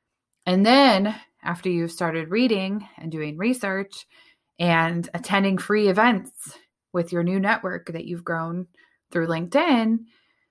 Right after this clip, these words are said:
then you can see if you need to upskill in any area or, you know, pursue a certification, something like that. So I hope that helps. And of course,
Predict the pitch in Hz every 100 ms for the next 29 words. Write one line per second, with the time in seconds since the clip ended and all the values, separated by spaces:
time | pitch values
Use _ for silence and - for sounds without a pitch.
0 | _ _ _ 208 247 302 359 330 277 233
1 | 233 214 196 185 202 185 180 175 175 165
2 | 165 - 170 156 156 160 180 165 160 160
3 | 160 160 151 151 151 147 151 151 151 156
4 | 151 147 151 - _ 190 160 - - 170
5 | - 165 151 143 - 151 147 - - 151
6 | - - - - - - - - - -
7 | - _ _ _ _ _ - _ _ _
8 | _ _ _ _ 320 381 349 311 311 -
9 | 240 302 - - 330 381 349 - 381 302
10 | 330